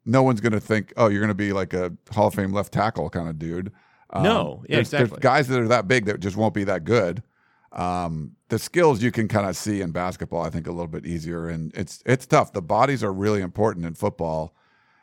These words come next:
Speaker 1: and there's so many guys that were two hundred forty pounds, even, like, as juniors, and they end up three hundred ten pounds in college. You know, like, that just, even when you're later in the high school years, but the,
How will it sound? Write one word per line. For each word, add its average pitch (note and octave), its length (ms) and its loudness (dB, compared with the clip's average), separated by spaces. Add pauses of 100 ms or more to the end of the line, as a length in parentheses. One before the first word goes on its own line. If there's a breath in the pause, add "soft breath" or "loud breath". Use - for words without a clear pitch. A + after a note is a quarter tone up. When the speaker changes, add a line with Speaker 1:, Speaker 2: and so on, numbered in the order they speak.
(140)
Speaker 1:
and F#2 220 -4
there's F#2 140 -4
so B2 120 4
many A#2 160 0
guys G#2+ 340 2
that - 120 -4
were E2+ 400 -4 (280)
two A2+ 120 -2
hundred G#2+ 180 0
forty G#2+ 280 0
pounds, G#2 460 2
even, G#2 280 -2
like, F#2+ 240 -4
as E2+ 160 -4
juniors, G2+ 680 -2 (460 soft breath)
and G#2 140 2
they B2 80 6
end A2+ 120 4
up G#2+ 200 0 (160)
three A#2 160 4
hundred A2 180 4
ten A2+ 180 6
pounds G2+ 320 4
in F2+ 120 -2
college. G2+ 420 4
You F2+ 60 -2
know, F2+ 80 -2
like, F2 200 -4
that F#2+ 160 -6
just, - 280 -2 (580)
even E3 280 2
when D3 120 2
you're G#2+ 140 2
later A2+ 400 4
in F2 120 -2
the E2+ 100 -4
high F2+ 120 -2
school E2 460 -6
years, D#2 260 -6
but F2 220 -8
the, F2+ 240 -4